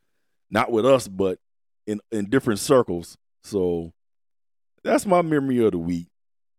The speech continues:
If y'all, if y'all don't mind, how about y'all share,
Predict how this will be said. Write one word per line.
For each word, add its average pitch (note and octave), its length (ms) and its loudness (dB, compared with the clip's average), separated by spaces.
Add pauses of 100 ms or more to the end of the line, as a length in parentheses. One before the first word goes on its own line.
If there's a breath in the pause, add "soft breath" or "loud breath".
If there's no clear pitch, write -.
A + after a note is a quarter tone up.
(240)
If G#2+ 220 -6
y'all, C#3+ 560 2
if - 100 -10
y'all C#3+ 300 4
don't C3+ 240 4
mind, C#3 480 0
how D#3+ 100 -2
about C#3+ 240 0
y'all C#3 340 2 (440)
share, G#2+ 640 2